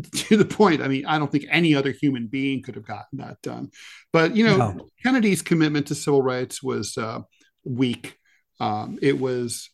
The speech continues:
Speaker 1: watered down, let's just say.
Speaker 2: Have you ever listened to the tapes? You know, he had, he had listening devices in his office.
Speaker 1: Yes.
Speaker 2: And they released the tapes, the Kennedy, uh, uh, library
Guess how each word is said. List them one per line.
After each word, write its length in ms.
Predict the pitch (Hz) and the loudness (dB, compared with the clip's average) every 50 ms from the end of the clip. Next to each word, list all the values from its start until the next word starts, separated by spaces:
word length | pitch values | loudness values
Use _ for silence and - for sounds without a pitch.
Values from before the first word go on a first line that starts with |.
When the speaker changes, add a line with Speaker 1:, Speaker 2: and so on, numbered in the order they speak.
| _ _ | _ _
Speaker 1:
watered 340 | - 131 127 123 127 117 113 | 2 2 2 2 0 -2 -6
down, 420 | 123 120 110 107 117 117 113 107 _ _ _ | -6 -6 -6 -6 -8 -10 -12 -14 _ _ _
let's 140 | - 117 - | -12 -10 -8
just 180 | - - - - | -8 -8 -8 -8
say. 260 | 127 110 - 127 110 _ _ _ _ - - | -10 -12 -14 -16 -18 _ _ _ _ 0 2
Speaker 2:
Have 120 | 180 170 | 4 4
you 80 | 214 285 | 6 6
ever 160 | 294 277 220 | 6 6 6
listened 280 | 202 202 202 247 202 | 6 4 4 2 0
to 100 | - 202 | 0 2
the 80 | 170 143 | 0 0
tapes? 360 | - - 151 143 147 147 - | 0 2 2 2 2 0 -2
You 100 | - 160 | -4 -2
know, 40 | 147 | -2
he 240 | 139 143 135 147 151 | -2 -2 0 2 2
had, 300 | 147 156 147 139 123 113 | 4 4 4 2 0 -2
he 180 | 135 127 185 | -4 -2 0
had 140 | 214 190 147 | 0 0 0
listening 260 | 143 139 127 - 139 | -2 -4 -4 -4 -6
devices 480 | 120 120 113 120 117 113 - 127 107 107 | -4 -2 0 0 0 0 -2 -6 -8 -6
in 60 | 107 | -6
his 180 | 92 135 131 117 | -4 -4 -2 -2
office. 460 | 113 92 90 87 - 101 131 - - - | -2 -4 -6 -8 -10 -10 -12 -10 -8 -8
Speaker 1:
Yes. 320 | 139 120 - - - - _ _ _ _ - | -8 -8 -8 -10 -16 -18 _ _ _ _ 0
Speaker 2:
And 220 | 147 143 143 143 | 2 2 4 4
they 80 | 143 143 | 4 4
released 400 | 131 127 123 135 143 151 147 - | 4 4 4 4 4 4 2 -2
the 80 | 135 117 | -6 -6
tapes, 320 | - 139 123 120 120 - | -4 -2 -2 -2 -4 -6
the 180 | - 127 117 113 | -4 -4 -4 -4
Kennedy, 640 | - - 135 131 131 117 117 113 113 113 113 - | -2 0 0 0 0 0 0 0 0 0 -2 -6
uh, 280 | - 117 110 107 104 98 92 - - 180 | -6 -8 -6 -6 -6 -6 -8 -12 -14 -12
uh, 180 | 139 101 95 - - - _ _ _ _ _ _ _ - | -8 -8 -8 -10 -12 -16 _ _ _ _ _ _ _ -14
library 600 | - 123 110 117 123 123 117 110 98 90 92 87 | -10 -6 -2 0 2 2 2 2 0 -2 -4 -6